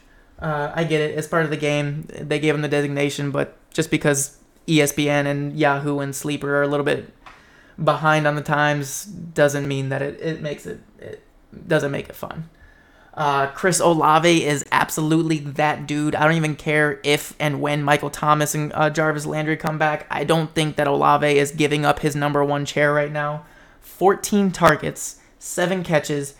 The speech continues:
and a hundred and six yards. He didn't find the end zone this week, but,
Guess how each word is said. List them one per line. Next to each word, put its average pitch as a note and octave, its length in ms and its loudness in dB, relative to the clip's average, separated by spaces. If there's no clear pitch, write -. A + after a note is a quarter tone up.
and D#3 140 -2
a D3 40 0
hundred E3 280 2
and D3+ 140 -2
six D#3 260 -2
yards. C#3 520 -4
He D#3 120 -12
didn't F3+ 300 0
find F3 260 2
the D#3+ 100 -2
end D#3 160 0
zone D#3 160 0
this D3+ 220 -4
week, D#3 280 -2
but, C#3+ 240 -2